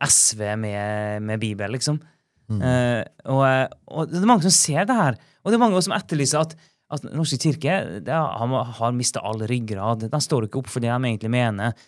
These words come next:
Speaker 1: Det er nesten sånn K R F-kritikken, bare, bare på den norske kirke.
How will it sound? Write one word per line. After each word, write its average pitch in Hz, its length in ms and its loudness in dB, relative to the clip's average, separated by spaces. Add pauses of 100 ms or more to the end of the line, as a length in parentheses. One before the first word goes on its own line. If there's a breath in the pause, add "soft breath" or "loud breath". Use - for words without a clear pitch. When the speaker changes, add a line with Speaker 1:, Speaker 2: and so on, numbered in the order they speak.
Speaker 1:
Det 147 80 -4
er 156 160 -2
nesten 147 320 0
sånn 131 160 0
K 143 80 2
R 127 80 2
F-kritikken, 113 720 -4
bare, 120 180 2
bare 123 240 0
på 123 140 -2
den 123 100 -4
norske 117 240 -6
kirke. 117 320 -2